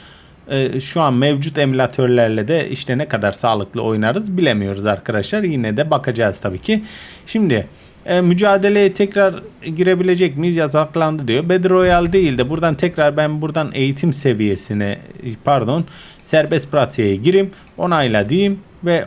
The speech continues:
oyna diyeyim arkadaşlar. Aynı yere bir tekrar gelin. Arkada görmüş olduğunuz gibi BlueStack var. BlueStack'te burada mobil kontrol butonlarını göremiyorsunuz. Şurada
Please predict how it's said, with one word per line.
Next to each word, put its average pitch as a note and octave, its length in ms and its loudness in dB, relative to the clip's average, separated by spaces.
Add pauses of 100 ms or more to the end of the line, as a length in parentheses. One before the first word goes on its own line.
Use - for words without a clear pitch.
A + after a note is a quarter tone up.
oyna F3 400 2
diyeyim A#2 200 -2
arkadaşlar. A#2 600 -2 (180)
Aynı A3 300 2
yere F3+ 320 2
bir F#3+ 220 2 (260)
tekrar E3 340 2
gelin. D#3 480 0 (720)
Arkada D3 360 0
görmüş C#3+ 380 0
olduğunuz C3 400 0
gibi A2+ 260 -4
BlueStack D3 600 -2
var. D#3 180 2 (680)
BlueStack'te C#3+ 880 0 (180)
burada C#3 320 0
mobil C3+ 380 2
kontrol C#3 600 0
butonlarını C3 600 0
göremiyorsunuz. D3 920 0 (840)
Şurada G3+ 560 -2